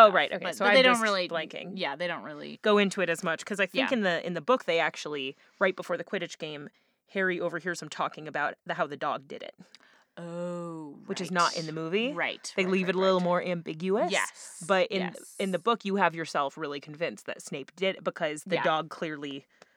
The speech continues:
Speaker 1: Yeah.
Speaker 2: um,
Speaker 1: Bit his leg.
Speaker 2: bit his leg, yeah. But Quidditch, and we were also talking about Quidditch last night, about
Speaker 1: Yeah.
Speaker 2: how the game really doesn't make any sense.
Speaker 1: Nope.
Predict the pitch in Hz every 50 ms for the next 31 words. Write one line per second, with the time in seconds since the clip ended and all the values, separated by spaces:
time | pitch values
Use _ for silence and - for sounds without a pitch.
0 | _ - 190 175 135 87 - - _ _ _ _ _ _ - 185 151 139 120 117
1 | 165 165 - _ _ _ _ _ - - 180 170 180 - - 170 160 - 151 113
2 | - - - 180 165 - - - 156 135 127 143 156 180 190 104 76 87 131 -
3 | - 190 185 127 95 - 175 _ _ _ _ _ _ _ _ - 185 208 - -
4 | - - 277 220 180 156 160 - - - 208 220 226 220 240 262 262 - 190 185
5 | 175 156 151 143 - - 226 175 151 156 143 127 - - 151 139 139 - - -
6 | 156 147 - 180 165 151 147 151 - - - - - - - 202 180 220 240 220
7 | 190 160 147 147 151 151 170 208 262 262 370 381 359 392 349 339 339 349 - 330
8 | 311 320 320 320 - - 269 269 302 320 330 - - 233 226 226